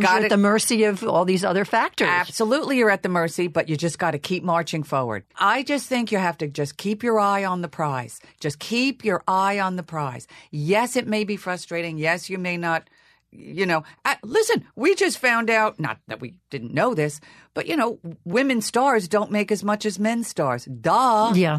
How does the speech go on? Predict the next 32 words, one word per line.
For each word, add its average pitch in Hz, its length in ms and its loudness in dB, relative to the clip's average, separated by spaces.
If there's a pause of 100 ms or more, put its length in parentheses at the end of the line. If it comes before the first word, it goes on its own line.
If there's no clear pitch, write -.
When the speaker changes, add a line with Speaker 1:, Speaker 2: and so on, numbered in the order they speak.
Speaker 2:
They're 240 220 2
still 247 280 0
fighting 240 380 0
for 220 140 0
that. 240 400 2 (220)
You 196 100 2
know, 196 80 4
Speaker 1:
Shut 214 160 4
Speaker 2:
they 202 60 4
Speaker 1:
up 214 60 2
Speaker 2:
have 247 100 2
Speaker 1:
and 170 80 4 (160)
Speaker 2:
to, 196 40 -8
you 185 140 0
Speaker 1:
move 180 220 4
on, 127 260 2
you 127 60 0
Speaker 2:
yeah. 170 240 4
Speaker 1:
know, 165 40 2
stop 185 360 0
kvetching. 180 440 -2
Speaker 2:
But 233 160 0
no, 277 400 4
I 262 200 2
think 247 240 -4
you 220 80 0
should 165 340 -2 (160)
kvetch. 202 560 2
Speaker 1:
Yeah, 240 220 4
Speaker 2:
And 190 100 4
Speaker 1:
I 196 60 4
Speaker 2:
yet, 226 180 4